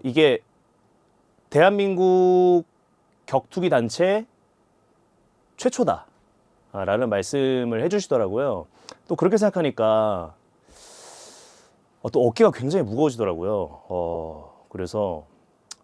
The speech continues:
따지고 보면 국내 단체 캐스터가 제가 대한민국에서 일 호인 거잖아요, 사실. 그래서 제가 또 기록충이라,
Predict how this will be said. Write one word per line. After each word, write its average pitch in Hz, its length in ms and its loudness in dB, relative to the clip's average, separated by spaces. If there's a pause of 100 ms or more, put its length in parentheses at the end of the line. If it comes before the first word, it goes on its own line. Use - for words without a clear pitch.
(220)
따지고 135 280 -2
보면 107 560 -4 (1080)
국내 180 460 2
단체 175 1120 2 (2500)
캐스터가 156 880 2 (140)
제가 160 160 2
대한민국에서 165 460 2 (100)
일 262 120 4
호인 151 1200 0
거잖아요, 143 500 0
사실. 107 380 -8 (580)
그래서 120 600 -2 (240)
제가 117 180 -4
또 110 260 -4 (600)
기록충이라, 156 1120 -2